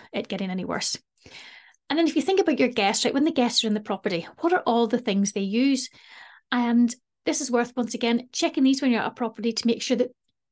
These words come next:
after the full summer season, what needs replaced. So things like the safety lights, if they've got plug-in safety lights in the hallway, um, are they still there? Or is there just, like, a plug for it and it's gone missing?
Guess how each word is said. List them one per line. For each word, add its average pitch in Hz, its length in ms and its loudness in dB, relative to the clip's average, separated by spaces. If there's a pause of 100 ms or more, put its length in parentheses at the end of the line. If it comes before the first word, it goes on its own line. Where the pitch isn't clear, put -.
(180)
after 269 300 0
the 226 80 4
full 277 280 -2
summer 214 300 -2
season, 226 640 -2 (540)
what - 180 -4
needs 240 220 0
replaced. - 520 -4
So - 140 -8
things 330 340 -2
like 247 180 -2 (140)
the 254 80 -4
safety 254 380 -2
lights, 220 240 -4
if 226 60 -8
they've - 60 -8
got - 160 -6
plug-in 311 320 0
safety 233 360 -6
lights 208 240 -4
in 214 40 -8
the 196 60 -8
hallway, 277 540 2 (360)
um, 220 240 -2
are 262 80 2
they 320 100 0
still - 220 0
there? 339 380 2 (320)
Or 247 100 4
is 254 120 2
there 233 100 -6
just, 254 160 -4
like, 254 100 -2
a 240 40 -2
plug 339 220 -2
for - 120 -2
it 202 60 0
and - 80 -8
it's 165 100 -8
gone 254 240 0
missing? 208 300 -6